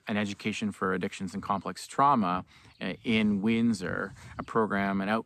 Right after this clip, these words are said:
you know, twelve-week outpatient program that's dealing with and helping people take back control of their lives, dealing with that root, uh, complex trauma that undergirds so much pain and, and loss and even addiction. And so,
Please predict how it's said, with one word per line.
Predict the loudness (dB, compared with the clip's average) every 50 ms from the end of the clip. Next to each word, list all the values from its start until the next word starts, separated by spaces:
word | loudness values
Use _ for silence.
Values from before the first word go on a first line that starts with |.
| _ -6
you | -6
know, | -4 -2
twelve-week | 0 0 2 2 2 2 0
outpatient | 0 -2 -2 -2 -4 -4 -4 -4
program | -4 -2 -2 -2 -2
that's | -4 -4 -4 -4
dealing | -2 2 4 4 6 6 4 4 2 2 0
with | -2 -2 -4 -6
and | -6 -4
helping | -4 -2 -2 -2 -2
people | -2 -2 -2 -4 -2 0 0 0 0 0 -2 -4 -10 -16 -20 _
take | -6 -6 -2 0
back | 0 -2 -2
control | -4 -6 -4 -4 -2 -2 -2
of |
their | -4 -4 -4
lives, | -2 0 0 0 0 -2 -4 -6
dealing | -4 -4 -2 -2
with | -4 -4
that | -6 -6 -6 -8 -8 -6
root, | -2 -2 -2 -4 -6 -12 -18 -20 _ _ -20 -14 -10
uh, | -10 -10 -8
complex | -2 0 0 0 0 -2 -6 -6 -8 -8
trauma | -4 -4 -2 -2 -2 -4
that | -4 -6 -6
undergirds | -4 -4 -2 -2 -2 -2 -4 -4 -4 -4 -6
so | -6 -4
much | -4 -4 -6 -8 -12
pain | -12 -10 -6 -4 -2 -2 -2 -2
and, | -2 -2 -4 -6 -8 -12 -18 -20 -20 -16 -10
and | -8 -6 -4
loss | -4 -2 0 0 0 -2 -4 -8 -14 -16 -16 _ -20 -20 -20 -20 _ _
and | -8 -6 -6 -4 -4 -4 -4 -6 -4 -4
even | -6 -4 -4 -4
addiction. | -4 -4 -4 -6 -8 -8 -10 -10 -10 -10 -12 -18 -20 _ -20 -20 _ _ _ _ -20 _ _ _ _ _ -20 -20 -20 -20 -20 -20 -2 0
And | 2 4
so, | 6 6 6 6 6 2